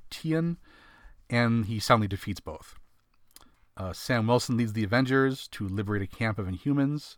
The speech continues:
Um, he dresses, though Sam Wilson has sort of had his cynicism worn down, and he's decided, like, "I'm gonna embrace being the good Captain America here and rally the heroes." He leads the Avengers to liberate a camp full of Inhumans,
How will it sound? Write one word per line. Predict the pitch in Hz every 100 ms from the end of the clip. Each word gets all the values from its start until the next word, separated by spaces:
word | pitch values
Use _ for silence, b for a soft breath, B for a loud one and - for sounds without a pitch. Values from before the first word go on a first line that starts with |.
| -
Um, | 98 92 -
he | 131
dresses, | 113 120 - -
though | 113 104
Sam | 104 - - 143 127 127
Wilson | 120 113
has | 113 101
sort | - 113
of | 95
had | 110 107
his | 98 95 B B B B B B B B
cynicism | - - 165 147 139 135
worn | 127 127
down, | 123 117 120
and | 117
he's | 110
decided, | 107 123 110
like, | 107 -
"I'm |
gonna | 113 110
embrace | 104 95 110 107
being | - 107 101 95 95 - _ _ _ _ -
the | 98
good | 104 123 113
Captain | 131 113 107
America | 104 101 101 110
here | - 98 95 95 104
and | 98 92
rally | 95 98
the | 95
heroes." | 98 95 92 90 b b b b b b b
He | - 104
leads | 101 123
the | 120
Avengers | 113 123 127 117
to | - 104
liberate | 113 113 101
a |
camp | - 127 117
full | - 113
of |
Inhumans, | 98 98 170 165 170 170